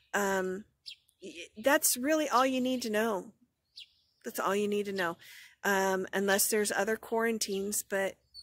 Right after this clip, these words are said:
if we're already self-quarantining, then there isn't too much to hear. Um, but yeah, we, we need to be careful about how much we listen to. It's, I think it's,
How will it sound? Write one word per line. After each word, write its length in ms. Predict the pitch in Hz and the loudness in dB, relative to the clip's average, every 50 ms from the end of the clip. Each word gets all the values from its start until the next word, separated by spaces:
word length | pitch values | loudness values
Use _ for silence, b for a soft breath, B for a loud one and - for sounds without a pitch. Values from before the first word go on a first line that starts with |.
| - _ _ | -20 _ _
if 100 | 208 - | -10 -4
we're 120 | 220 214 214 | -2 -2 0
already 200 | 220 233 233 226 | 0 0 0 0
self-quarantining, 960 | - - 220 208 - - 233 226 226 214 - - 202 202 202 196 202 202 160 - - - - | 0 0 -2 -2 -2 -4 -4 -4 -4 -4 -4 -4 -4 -4 -4 -4 -4 -6 -8 -12 -18 -16 -12
then 300 | - 208 202 196 196 196 190 | -8 -6 -6 -6 -6 -6 -6
there 140 | 202 196 196 | -4 -2 -2
isn't 220 | 196 - - - | -2 -4 -6 -8
too 120 | - - | -8 -6
much 280 | 202 196 185 - - - | -4 -4 -4 -4 -6 -6
to 120 | - 190 190 | -6 -6 -4
hear. 360 | 190 202 190 175 175 180 B B B B B B B B B B B _ - | -2 0 0 0 0 0 B B B B B B B B B B B _ 2
Um, 760 | - 202 202 208 208 208 208 202 196 196 196 196 196 196 202 - _ _ _ - - - - - - - - _ _ _ _ _ _ _ _ _ - - - _ _ _ - - - _ - - - - | 6 6 8 8 8 8 8 6 4 2 0 -2 -4 -6 -8 -10 _ _ _ -20 -20 -20 -20 -20 -20 -20 -20 _ _ _ _ _ _ _ _ _ -16 -16 -16 _ _ _ -20 -20 -20 _ -20 -20 -8 0
but 220 | 202 254 240 220 | 2 4 4 6
yeah, 240 | 233 233 180 170 - - | 6 6 6 6 6 2
we, 360 | 214 247 254 262 220 151 - - - - _ _ | 0 0 0 0 -2 -4 -8 -14 -20 -20 _ _
we 160 | - 233 254 254 | -2 0 2 4
need 200 | 247 247 240 208 | 4 4 4 4
to 80 | 220 196 | 2 2
be 380 | 196 190 185 185 185 185 185 - b b b b b b _ _ - - - _ - | 2 0 0 0 -2 -4 -6 -12 b b b b b b _ _ -20 -20 -20 _ -12
careful 340 | - - 175 180 175 - 175 | -6 -4 -4 -4 -2 -4 -4
about 220 | 170 165 139 165 | -2 -2 -2 -2
how 80 | 170 165 | -4 -6
much 240 | 160 156 160 - | -6 -8 -8 -8
we 80 | - 156 | -8 -8
listen 340 | 151 147 147 - - 156 151 | -8 -6 -6 -6 -6 -6 -8
to. 200 | - - 143 139 - | -8 -8 -8 -10 -8
It's, 380 | - 175 - - - - - - - - | -8 -10 -10 -10 -10 -10 -10 -10 -10 -12
I 100 | 170 160 | -12 -12
think 220 | - 151 151 - | -12 -12 -12 -12
it's, 380 | 160 143 - - - - - | -12 -8 -6 -4 -4 -4 -4